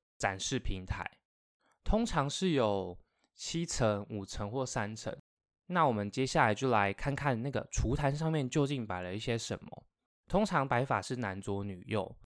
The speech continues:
总共七层。第一层呢，也就是最上层，它叫内里雏，内外的内，里面的里，内里雏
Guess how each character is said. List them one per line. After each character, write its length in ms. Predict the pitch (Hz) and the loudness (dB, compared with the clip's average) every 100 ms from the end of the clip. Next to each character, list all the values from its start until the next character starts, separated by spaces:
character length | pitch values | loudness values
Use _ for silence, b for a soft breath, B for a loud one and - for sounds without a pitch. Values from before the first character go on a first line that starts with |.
| _ | _
总 180 | - 123 | 0 4
共 160 | 185 | 4
七 240 | 185 - 139 | 2 -2 -4
层。 300 | - 98 87 _ | -2 -4 -4 _
第 160 | - 226 | 2 2
一 40 | |
层 240 | 220 151 127 | 4 4 4
呢， 360 | 123 123 127 - _ - | 4 2 -2 -10 _ -8
也 80 | |
就 120 | 104 151 | -4 -2
是 80 | |
最 180 | 165 196 | 2 2
上 240 | 151 160 120 | 4 2 0
层， 300 | - 95 98 | -4 -6 -6
它 160 | 120 | -2
叫 340 | 127 120 107 _ - | 2 2 0 _ -4
内 220 | 175 135 | -2 -2
里 160 | 104 92 | -4 -6
雏， 520 | - - 92 92 107 - _ _ _ _ _ _ - | -4 -4 -4 -4 -6 -12 _ _ _ _ _ _ -6
内 160 | 180 | 0
外 160 | 165 143 | 2 0
的 100 | 117 | 0
内， 320 | 127 131 98 | -2 -2 -2
里 140 | 92 | -6
面 180 | 92 120 | -8 -6
的 120 | 107 | -4
里， 220 | 95 - - _ | -6 -10 -16 _
内 200 | - 170 | -2 0
里 180 | 127 98 | 0 -4
雏 380 | - - 92 | -8 -10 -10